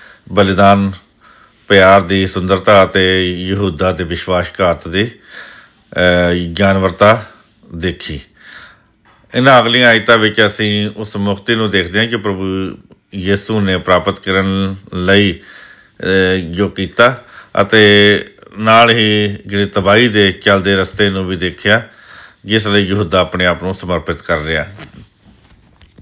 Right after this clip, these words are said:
ਆਇਤ ਸਤਾਰਾਂ ਸਾਨੂੰ ਦੱਸਦੀ ਹੈ ਕਿ ਹੁਣ ਬੇਖਮੀਰੀ ਰੋਟੀ ਦੇ ਪਹਿਲੇ ਦਿਨ ਯਿਸੂ ਕੋਲ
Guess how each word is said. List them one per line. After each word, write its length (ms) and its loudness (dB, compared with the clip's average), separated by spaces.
ਆਇਤ 280 4
ਸਤਾਰਾਂ 360 4
ਸਾਨੂੰ 240 0
ਦੱਸਦੀ 340 2
ਹੈ 80 4
ਕਿ 240 0
ਹੁਣ 280 -2
ਬੇਖਮੀਰੀ 540 0
ਰੋਟੀ 260 -6
ਦੇ 100 -2
ਪਹਿਲੇ 280 0
ਦਿਨ 200 -4
ਯਿਸੂ 340 -6
ਕੋਲ 380 -6